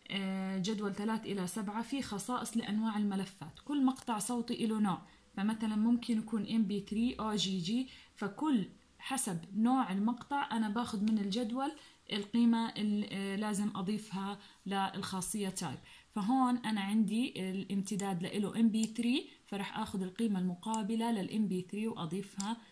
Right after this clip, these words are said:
بين الدبل quotation. طبعا هذا الوسم ما إله إغلاق، ما بيتم إغلاقه. آه،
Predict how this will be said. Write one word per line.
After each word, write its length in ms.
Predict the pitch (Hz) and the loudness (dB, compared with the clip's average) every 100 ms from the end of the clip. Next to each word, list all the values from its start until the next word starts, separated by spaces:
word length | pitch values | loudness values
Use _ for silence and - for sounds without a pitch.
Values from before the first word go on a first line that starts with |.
| _ | _
بين 380 | 190 196 196 214 - | -2 -2 0 -4 -4
الدبل 420 | 175 185 190 208 - _ | -4 -2 -4 -6 -12 _
quotation. 440 | - 208 143 - 180 - - - | -8 -6 -6 -6 -8 -10 -20 -8
طبعا 260 | 233 208 214 | -4 0 0
هذا 140 | 208 | 0
الوسم 340 | 202 220 - 254 | -2 -4 0 2
ما 280 | 226 196 214 | 2 0 -2
إله 260 | 196 220 - - _ _ - | -2 -2 -4 -18 _ _ -10
إغلاق، 320 | 208 180 156 - 180 | -4 -2 -2 -4 -4
ما 320 | 180 202 196 | -4 -2 -2
بيتم 440 | 180 175 220 233 - | -4 -4 -2 -2 -2
إغلاقه. 540 | 185 165 151 - - - - - - - _ _ - _ _ _ _ - | -4 -2 -4 -10 -16 -18 -20 -20 -20 -20 _ _ -20 _ _ _ _ -12
آه، 800 | - 240 247 247 240 247 240 240 | -2 2 2 2 2 0 0 -2